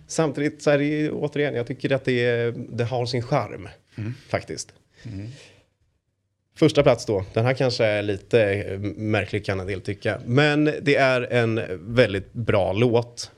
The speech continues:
Speaker 1: Och den är framförd av en väldigt bra artist som jag uppskattar väldigt mycket. Men det är I F K Norrköpings nya inmarschlåt, eh, Ett liv, ett lag av Markus Krunegård. Eh,
Speaker 2: Mm.
Speaker 1: väldigt bra låt, jag måste säga det igen. Men, eh,
Speaker 2: Så vad är problemet då?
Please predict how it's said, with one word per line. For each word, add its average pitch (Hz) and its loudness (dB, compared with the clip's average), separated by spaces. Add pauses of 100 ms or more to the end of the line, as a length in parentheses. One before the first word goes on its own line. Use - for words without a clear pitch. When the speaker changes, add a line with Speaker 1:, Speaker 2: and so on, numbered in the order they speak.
(160)
Speaker 1:
Och 117 0
den 104 2
är 104 0
framförd 95 -2
av 98 -2
en 95 -2
väldigt 98 0
bra 98 -2
artist - 0
som 107 0
jag 92 0
uppskattar 90 -4
väldigt 92 -6
mycket. - -8
Men 120 2
det 147 4
är 98 0 (360)
I 131 4
F 117 2
K - 0
Norrköpings 101 0
nya 90 -2
inmarschlåt, 87 -8 (100)
eh, 85 -12 (100)
Ett 117 -6
liv, 117 0 (520)
ett - -12 (100)
lag 113 -2 (200)
av 101 -10 (200)
Markus 107 -2
Krunegård. 95 -2 (400)
Eh, - -10 (880)
Speaker 2:
Mm. 139 2
Speaker 1:
väldigt 151 4
bra 165 6
låt, 170 0
jag 139 2
måste 151 0
säga 135 4
det 131 2
igen. 120 2
Men, 120 2
eh, 117 2
Speaker 2:
Så 127 0
vad 131 4
är 123 2
problemet 131 -4
då? 101 -6